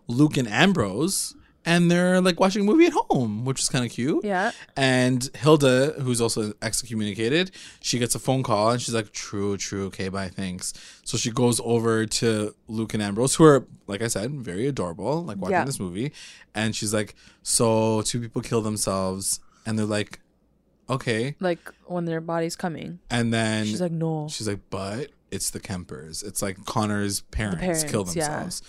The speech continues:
Speaker 1: And I'm like, "Did they though?"
Speaker 2: Yeah, I mean, it,
Speaker 1: Question mark?
Speaker 2: I mean, the fact that we're
Speaker 1: Question
Speaker 2: still
Speaker 1: mark?
Speaker 2: talking about his parents in episode, like, seven, there's definitely something more shady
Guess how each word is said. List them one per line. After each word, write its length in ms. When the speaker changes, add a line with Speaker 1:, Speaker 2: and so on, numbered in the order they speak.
Speaker 1:
And 500
I'm 320
like, 220
"Did 180
they 120
though?" 300
Speaker 2:
Yeah, 140
I 80
mean, 140
it, 100
Speaker 1:
Question 280
mark? 120
Speaker 2:
I 40
mean, 120
the 60
fact 180
that 120
we're 80
Speaker 1:
Question 80
Speaker 2:
still 100
Speaker 1:
mark? 100
Speaker 2:
talking 280
about 160
his 120
parents 460
in 80
episode, 520
like, 220
seven, 460
there's 180
definitely 220
something 260
more 140
shady 80